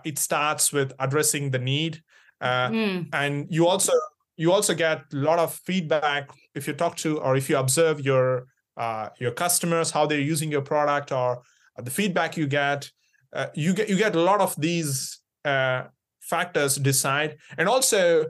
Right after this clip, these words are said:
Speaker 1: not only that, um, you, you might think that they are not competitors. Like, for example, uh, Stripe and, uh, Twilio might not be the competitor of Localize, but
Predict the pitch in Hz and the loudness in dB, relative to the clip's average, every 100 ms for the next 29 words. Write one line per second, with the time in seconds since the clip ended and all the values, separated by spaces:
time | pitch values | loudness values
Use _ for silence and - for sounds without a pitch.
0 | - _ 165 208 254 214 139 139 139 135 | -6 _ 0 2 4 2 0 0 0 -4
1 | - - _ _ _ 156 131 127 135 _ | -8 -14 _ _ _ -2 -2 -2 -6 _
2 | - 185 214 196 220 220 233 277 175 160 | 0 0 2 2 2 2 -2 -2 0 0
3 | 151 175 202 - 180 190 160 185 135 131 | 2 0 0 -2 -2 -2 -2 -2 0 -2
4 | 151 - - _ _ 147 156 143 175 143 | 0 -4 -6 _ _ -4 -4 0 0 0
5 | 180 220 160 127 - _ - - - - | -2 -2 -2 -2 -4 _ -4 -2 0 0
6 | 208 220 214 214 - - 156 156 151 156 | 2 4 2 -2 -16 -4 0 0 0 -2
7 | 147 135 - 135 131 - 175 202 175 156 | -6 -6 0 2 2 0 2 2 2 0
8 | 143 _ 160 208 214 156 135 170 165 175 | -4 _ -2 -2 0 -2 0 -2 -2 0
9 | 160 143 147 175 190 151 127 135 135 - | 2 0 2 0 2 0 0 0 -4 -8
10 | _ _ _ 143 156 156 - | _ _ _ -2 -2 0 -4